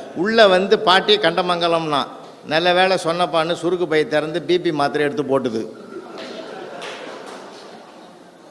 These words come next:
"என்ன, இறங்கலையான்னா?" "இல்லப்பா, கண்டமங்கலம் வந்தா கரெக்டா இருக்கும், பி பி மாத்திரை போடுன்னு என் பேத்தி சொன்னா, அதுக்கு தான் உனக்கிட்ட சொல்லி வச்சேன்னுச்சு." இப்போ டிரைவருக்கு பி பி ஏறி போச்சு.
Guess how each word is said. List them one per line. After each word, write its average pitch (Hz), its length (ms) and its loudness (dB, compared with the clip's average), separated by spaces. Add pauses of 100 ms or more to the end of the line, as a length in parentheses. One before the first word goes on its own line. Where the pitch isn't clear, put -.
(300)
"என்ன, 202 500 6
இறங்கலையான்னா?" 180 640 4 (140)
"இல்லப்பா, 170 640 2 (200)
கண்டமங்கலம் 180 580 0
வந்தா 170 420 2
கரெக்டா 165 480 2
இருக்கும், 170 300 2
பி 180 140 4
பி 185 100 0
மாத்திரை 160 340 2
போடுன்னு 151 300 0
என் 135 140 -2
பேத்தி 165 300 2
சொன்னா, 156 500 0 (460)
அதுக்கு 170 260 0
தான் 190 200 6
உனக்கிட்ட 156 320 2
சொல்லி 160 300 4
வச்சேன்னுச்சு." 139 720 4 (520)
இப்போ 151 280 4
டிரைவருக்கு 190 540 8
பி 165 180 4
பி 165 120 2
ஏறி 135 200 6
போச்சு. - 560 -4